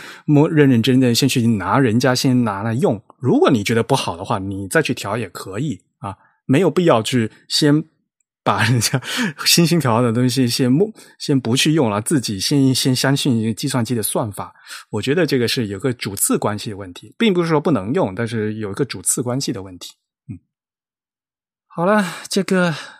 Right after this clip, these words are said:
参数嘛，这个动态亮度嘛，我们觉得还是蛮有意思的。而且呢，其他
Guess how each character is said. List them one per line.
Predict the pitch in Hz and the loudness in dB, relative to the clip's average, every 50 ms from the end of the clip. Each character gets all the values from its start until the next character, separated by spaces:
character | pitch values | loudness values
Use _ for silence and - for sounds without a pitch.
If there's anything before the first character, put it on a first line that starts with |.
| _ _ _ _ | _ _ _ _
参 | - - - 175 180 | -4 -2 0 0 0
数 | 180 - - 208 196 | 0 0 0 2 2
嘛， | 165 147 - | 4 2 2
这 | - - 175 | 2 2 0
个 | 170 165 | 0 0
动 | - 185 185 | 2 0 2
态 | 165 180 180 | 4 4 4
亮 | 175 180 175 175 | 4 2 2 2
度 | 165 160 | 2 2
嘛， | 151 143 131 123 | 2 4 4 4
我 | 117 113 | 2 2
们 | 113 120 | 0 0
觉 | 123 127 | 0 0
得 | 123 127 | 0 0
还 | 127 131 | 0 0
是 | 131 - 135 127 123 117 113 107 101 - - _ - - - - - - - _ | -2 0 0 0 0 0 0 -2 -4 -8 -14 _ -20 -20 -20 -20 -20 -20 -8 _
蛮 | 131 127 127 | 0 0 2
有 | 139 131 123 | 2 2 2
意 | 131 151 143 | 2 2 2
思 | 120 - - - 113 | 0 -2 -4 -4 -4
的。 | 101 98 98 110 - | -4 -6 -6 -4 -2
而 | 131 120 135 | 0 0 0
且 | 135 - 143 123 | 2 2 2 2
呢， | 113 117 120 | 2 0 0
其 | - - - 165 | -2 -2 -2 -2
他 | 170 170 180 180 180 180 180 180 180 185 185 | 0 2 2 4 4 4 4 4 4 4 2